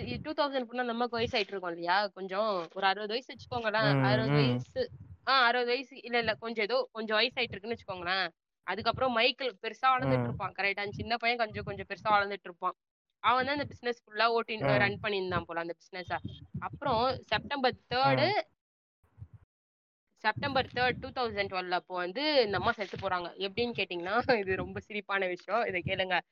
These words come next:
Speaker 1: இந்த அம்மா தெரும-, இந்த அம்மா வீடு
Speaker 2: ஆ.
Speaker 1: இருக்குல்ல, அந்த தெருமுனையில வந்து ஒரு கறிக்கடை இருக்காம்.
Speaker 2: ஆ.
Speaker 1: சரிங்களா? இந்த அம்மா டெய்லி
Speaker 2: ஆ.
Speaker 1: கறி வாங்க போவும் போல. போயிருக்காங்க. கறி வாங்க போகும்போது
Speaker 2: ஓகே.
Speaker 1: நின்னுட்டு இருக்கும்போது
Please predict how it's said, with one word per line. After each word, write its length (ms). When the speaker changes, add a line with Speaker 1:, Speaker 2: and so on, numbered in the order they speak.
Speaker 1:
இந்த 160
அம்மா 220
தெரும-, 400
இந்த 160
அம்மா 180
வீடு 180
Speaker 2:
ஆ. 20
Speaker 1:
இருக்குல்ல, 320
அந்த 280
தெருமுனையில 500
வந்து 180
ஒரு 100
கறிக்கடை 420
இருக்காம். 320
Speaker 2:
ஆ. 140
Speaker 1:
சரிங்களா? 420
இந்த 220
அம்மா 260
டெய்லி 300
Speaker 2:
ஆ. 80
Speaker 1:
கறி 220
வாங்க 260
போவும் 320
போல. 160
போயிருக்காங்க. 460
கறி 220
வாங்க 240
போகும்போது 360
Speaker 2:
ஓகே. 0
Speaker 1:
நின்னுட்டு 240
இருக்கும்போது 440